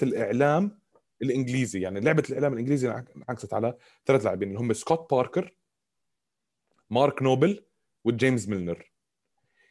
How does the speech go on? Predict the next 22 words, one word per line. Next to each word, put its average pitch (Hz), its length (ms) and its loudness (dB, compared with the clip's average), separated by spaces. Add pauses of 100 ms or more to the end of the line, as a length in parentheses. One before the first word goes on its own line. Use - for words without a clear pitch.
(140)
لم 127 600 4
ينصفهم 113 760 0
ال-، 98 180 -8 (100)
ال-، 110 180 -6
ال-، 104 160 -8
الإعلام 107 600 0
الإنجليزي 117 480 -2
بشكل، 139 480 0 (920)
بشكل 147 420 -2
اللي 117 220 -2
بيستاهلوه. 110 640 -2 (480)
بنفس 160 320 0
الوقت 143 280 2
اللي 131 120 -2
أنا 135 100 -2
عم 120 100 -4
بحكي 120 240 -6
لك 123 120 0
فيه 113 200 -4
إنه 104 240 -6
أشلي 147 260 -2
يونغ 139 280 -2